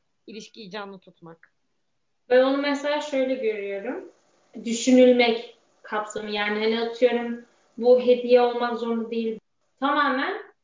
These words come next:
Speaker 2: hani ben seni düşünüyorum, sana değer veriyorum konseptli herhangi bir şey. Yani bu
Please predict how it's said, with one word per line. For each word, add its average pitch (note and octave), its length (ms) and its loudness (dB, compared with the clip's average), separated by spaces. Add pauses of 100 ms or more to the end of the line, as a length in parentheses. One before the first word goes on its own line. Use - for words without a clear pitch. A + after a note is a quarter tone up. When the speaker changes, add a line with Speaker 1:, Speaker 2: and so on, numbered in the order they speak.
(180)
Speaker 2:
hani B3 320 -6
ben C4 180 0
seni C4+ 340 -4
düşünüyorum, A#3 760 -4
sana B3 340 -2
değer B3+ 400 2
veriyorum A#3 480 0
konseptli A3+ 600 -10
herhangi A#3 520 -6
bir G3 40 -16
şey. G3 200 -10
Yani G3+ 300 -8
bu G#3+ 40 -20